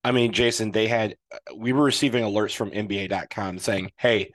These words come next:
tune in to watch Cooper Flagg right now because he's going off." Like, you don't get that for, from the N B A for a lot of high school players. Uh, but Cooper Flagg, we've talked about how Cooper Flagg and, and, and, uh, Cameron Boozer might be the two best players in high school,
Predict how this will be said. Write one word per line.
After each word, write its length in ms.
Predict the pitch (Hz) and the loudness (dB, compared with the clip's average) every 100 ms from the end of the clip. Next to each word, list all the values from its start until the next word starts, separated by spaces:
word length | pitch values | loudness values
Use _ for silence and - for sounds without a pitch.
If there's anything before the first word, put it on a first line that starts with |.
| _ - | _ -4
tune 180 | - 135 | 2 4
in 80 | |
to 60 | 131 | 6
watch 260 | 123 110 - | 4 2 -4
Cooper 260 | 120 104 | -6 -6
Flagg 380 | 98 107 101 92 | -6 -2 -2 -2
right 160 | 92 87 | -4 -4
now 180 | 90 87 | -6 -6
because 260 | - 104 | -6 -8
he's 120 | 104 | -8
going 280 | - 95 92 | -4 -2 -2
off." 260 | 90 - - _ | -4 -6 -12 _
Like, 260 | 113 92 - - - | -2 -2 -10 -20 -8
you 120 | - 135 | 4 6
don't 160 | 143 | 6
get 220 | 139 131 | 4 4
that 220 | 123 104 - | 2 0 -4
for, 480 | - 113 104 98 - _ _ | 0 2 2 -2 -6 _ _
from 140 | - 127 | -2 -2
the 120 | 113 | 2
N 140 | 127 | 2
B 160 | 113 113 | 4 2
A 40 | |
for 120 | 107 110 | 2 -2
a 60 | |
lot 180 | 107 104 | 0 0
of 100 | 101 | -4
high 140 | - | -6
school 260 | 110 - 127 | -6 -4 -4
players. 460 | 127 123 127 127 - _ _ _ | -2 -4 -6 -10 -18 _ _ _
Uh, 260 | 110 101 90 | 0 0 -2
but 200 | - 98 | -8 -4
Cooper 220 | - 127 | -4 -2
Flagg, 360 | 123 123 110 - - - | 2 2 0 -6 -6 -2
we've 160 | 175 | -2
talked 240 | - 147 139 | 4 4 4
about 180 | 120 | 0
how 140 | 107 113 | 0 -2
Cooper 400 | - - 131 123 | -2 -10 -4 -4
Flagg 340 | - 117 104 | -4 -4 -4
and, 200 | 98 107 - | -8 -8 -8
and, 240 | 107 107 - _ _ - - | -8 -8 -12 _ _ -2 0
and, 180 | 117 | 2
uh, 260 | 110 104 95 - | 4 2 0 0
Cameron 320 | 143 135 117 | 0 2 2
Boozer 400 | 117 120 101 95 - - | 2 2 0 -6 -12 -4
might 140 | 123 120 | -2 0
be 80 | |
the 120 | 113 - | -4 -4
two 180 | - 123 | -2 0
best 280 | 104 117 - | 2 0 0
players 260 | 123 107 | -4 -4
in 60 | 104 | -2
high 100 | 113 | -2
school, 400 | - 139 147 | -2 -8 -8